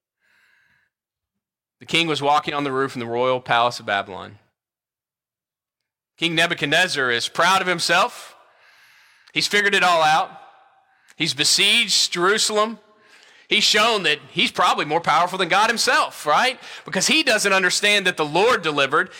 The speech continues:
He assumes he did something great. "Is this not the great Babylon I have built,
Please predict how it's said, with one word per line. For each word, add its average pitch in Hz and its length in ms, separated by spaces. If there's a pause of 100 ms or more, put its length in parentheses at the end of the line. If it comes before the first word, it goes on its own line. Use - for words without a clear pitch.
(100)
He 285 140
assumes 208 480
he 269 180
did 208 180
something 170 400
great. 190 460 (3000)
"Is 165 160
this 247 220
not 220 220
the 226 80
great 202 240
Babylon 208 580 (400)
I 302 240
have 156 280
built, 139 480